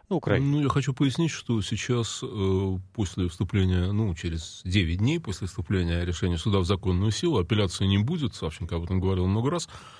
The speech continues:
Speaker 2: эм, после решения, после вступления с-, решения суда в законную силу у президента Российской Федерации появляется право помилования. Вот. И,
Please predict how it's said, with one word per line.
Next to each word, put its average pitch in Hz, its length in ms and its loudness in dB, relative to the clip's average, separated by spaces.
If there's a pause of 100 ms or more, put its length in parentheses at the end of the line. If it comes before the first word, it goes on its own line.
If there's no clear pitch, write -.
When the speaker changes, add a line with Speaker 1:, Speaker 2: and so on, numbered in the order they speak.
(280)
Speaker 2:
эм, 107 460 4
после 147 240 0
решения, 117 520 2 (200)
после 123 240 2
вступления 113 340 4
с-, - 140 0
решения 120 360 2
суда 117 180 4
в - 20 0
законную 131 420 2
силу 196 320 0 (320)
у 147 140 2
президента 147 680 2
Российской 110 380 0
Федерации 139 380 0
появляется 110 440 0
право 107 400 2
помилования. 101 800 2 (440)
Вот. 90 380 2 (100)
И, 104 380 4